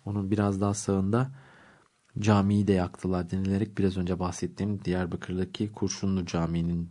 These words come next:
e, yanmasından bahsediliyor. Onun sağında ise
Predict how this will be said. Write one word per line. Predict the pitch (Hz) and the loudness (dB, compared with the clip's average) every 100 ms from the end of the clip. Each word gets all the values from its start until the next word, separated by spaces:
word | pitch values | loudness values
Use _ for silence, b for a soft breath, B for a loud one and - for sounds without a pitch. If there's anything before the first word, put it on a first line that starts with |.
| - | -6
e, | 98 | -4
yanmasından | 87 90 90 87 87 90 - 90 87 | -4 -4 -2 -2 -2 -4 -4 -2 -2
bahsediliyor. | 85 85 90 90 95 120 135 B B B B B B B B - - 104 - _ _ _ - - | -2 -4 -4 -2 0 0 -2 B B B B B B B B -12 -10 -10 -12 _ _ _ -8 2
Onun | 147 160 | 4 4
sağında | 165 110 101 | 2 2 4
ise | 95 98 120 143 | 2 0 -2 -2